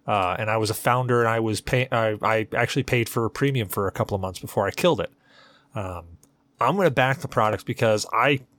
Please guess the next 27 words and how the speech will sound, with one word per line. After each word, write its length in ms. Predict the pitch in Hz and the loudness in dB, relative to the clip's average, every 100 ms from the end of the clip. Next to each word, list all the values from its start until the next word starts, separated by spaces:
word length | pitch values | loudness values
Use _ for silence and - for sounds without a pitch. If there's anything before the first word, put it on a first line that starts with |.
| - - | -10 0
I 160 | 131 | 0
think 280 | 139 - 151 | 2 0 -2
that 80 | - | 0
they've 180 | 143 127 | 0 2
got 160 | 127 113 | 2 0
a 40 | |
good 380 | 110 131 120 110 _ _ | 0 0 0 -2 _ _
platform 540 | - 131 120 - 135 113 | -2 0 0 0 0 0
and 80 | |
a 40 | 110 | -2
good 180 | 113 - | -4 0
product, 320 | 139 135 - | 2 2 0
but 100 | 117 | 0
I 100 | 127 | 0
don't 260 | 156 170 | 0 -4
think 320 | - - 143 - | -4 -4 -4 -4
that 120 | 131 | 0
they're 200 | 127 - | 0 2
actually 480 | 117 113 - 120 110 | -2 -2 -4 -4 -4
targeting 540 | - 120 107 98 95 | -2 0 0 -4 -8
me. 340 | 95 90 - _ _ _ _ - _ | -10 -12 -14 _ _ _ _ -20 _
I 160 | 127 156 | 0 2
think 300 | - 180 143 | 2 -2 0
they're 120 | 151 | 0
more 180 | 135 131 | 4 2
targeting 800 | - 123 117 120 113 107 107 104 _ _ _ - | 2 0 0 -2 -4 -6 -10 -14 _ _ _ -14
the, 580 | 135 120 117 113 104 101 | -4 0 2 0 -2 -6